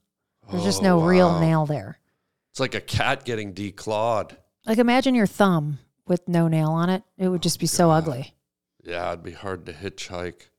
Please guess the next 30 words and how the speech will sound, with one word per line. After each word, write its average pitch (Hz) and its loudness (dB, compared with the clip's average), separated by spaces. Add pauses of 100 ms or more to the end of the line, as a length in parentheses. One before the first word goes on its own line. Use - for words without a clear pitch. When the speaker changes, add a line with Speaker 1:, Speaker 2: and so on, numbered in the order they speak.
(480)
Speaker 1:
It 196 -6
would 185 -2
look 180 0
Speaker 2:
Dude. 170 -4
Speaker 1:
like 185 0
your 175 2
waddle 165 0 (600)
a 190 -8
little 170 -2
bit. 180 -4
Speaker 2:
<sighs> - -20
Look - -20
at 135 -14
this 101 -12
thing. 85 -14 (360)
Speaker 1:
Yeah. 160 0 (1120)
Speaker 2:
Can 208 -4
you, 185 4
Speaker 1:
Exactly. 170 -2
Speaker 2:
can 127 -8
you 175 -4
use 160 -6
waddle 117 0
in 107 -4
a 92 -6
sentence? 110 -10 (520)
Speaker 1:
Mm. 180 -16 (720)
Not 202 4
in 220 0
the 170 2